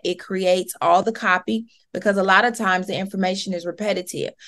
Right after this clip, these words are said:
So you wanna go through and you wanna make sure that you're editing, that you're reading the content. You wanna make sure that it flows, that it's cohesive.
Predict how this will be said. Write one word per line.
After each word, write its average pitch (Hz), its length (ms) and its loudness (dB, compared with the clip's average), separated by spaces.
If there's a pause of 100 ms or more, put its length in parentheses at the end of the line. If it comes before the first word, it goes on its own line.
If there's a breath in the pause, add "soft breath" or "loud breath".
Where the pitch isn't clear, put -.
(240 loud breath)
So - 120 -6
you 185 200 -2
wanna 190 320 2
go 240 240 2
through 196 460 0
and 170 120 -6
you 175 120 -8
wanna 165 200 -2
make 165 300 0
sure 214 220 0
that 202 200 -2
you're - 220 -6
editing, 233 640 2 (400 loud breath)
that 170 220 -4
you're 170 120 -4
reading 220 360 2
the 214 80 0
content. 220 720 0
You 202 80 -2
wanna 165 200 -2
make 175 240 -2
sure 196 220 -4
that 185 160 -4
it 160 220 -8
flows, 214 560 6 (320 loud breath)
that 175 160 4
it's 175 140 0
cohesive. 220 840 0